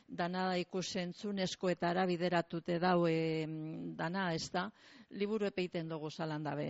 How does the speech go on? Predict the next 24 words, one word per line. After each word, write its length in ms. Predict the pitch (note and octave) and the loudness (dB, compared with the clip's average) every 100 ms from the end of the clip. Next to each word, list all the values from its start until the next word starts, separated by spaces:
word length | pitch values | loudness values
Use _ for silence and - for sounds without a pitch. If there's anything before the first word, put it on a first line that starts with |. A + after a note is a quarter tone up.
| F3 | -2
ez? 160 | G#3 G3+ | -2 -4
E, 80 | |
bakotxateko 760 | C#3 D3 D#3 F3 G3+ F3+ F#3 F#3+ | -6 -6 -6 -4 -4 -4 -2 -2
bere 220 | F3+ E3+ | 0 0
lekue, 340 | F#3 - D#3 C#3+ - - | 0 0 -2 -4 -12 -10
baina 800 | E3 F3 E3+ F3 E3+ E3 D#3+ D#3+ E3+ | -2 -2 0 -2 -2 0 -2 -4 -4
jakinin 460 | E3+ E3+ G3+ G3 G3 | -4 -4 -4 -4 -2
behar 180 | G3+ G3 | 0 0
da, 200 | G#3+ A#3+ - _ _ | 0 -2 -6 _ _
gero 440 | - F#3+ G3 G3 F#3+ - | -2 2 4 4 2 0
hartzailea 580 | F3+ - G#3 F#3 F3 | -4 -2 -2 0 0
diferentea 560 | D3+ D#3+ E3+ D#3+ D#3 D3+ | -2 -4 -6 -6 -4 -4
dire, 460 | C#3+ E3 A3+ G3+ A#3 - - | -2 0 2 0 -2 -12 -10
behar 220 | - F#3 F#3 | 2 4 4
izena 320 | F#3+ G#3 E3+ D#3+ | 2 0 0 0
diferentea 680 | D#3+ - E3+ E3+ E3+ D#3 D3+ | -2 0 0 0 0 0 0
dire, 300 | E3 A3+ G#3 | 0 0 -2
lehenago, 500 | G3+ E3+ E3+ F3 E3+ D#3+ | -2 -2 0 2 2 2
ba, 140 | D#3 | 0
esan 300 | D#3 - F3 | 0 -2 -2
egoten 320 | E3 D#3 E3 D#3 | -2 -2 -4 -4
horrenbesteko 560 | D3+ D#3 D#3+ F3 E3 | -4 -4 -4 -4 -4
eskaintzarik, 800 | D#3+ - D#3+ - E3 G#3+ G#3+ - | -4 -2 -4 -2 0 2 0 -2
eta 220 | F3 D3 | -4 -2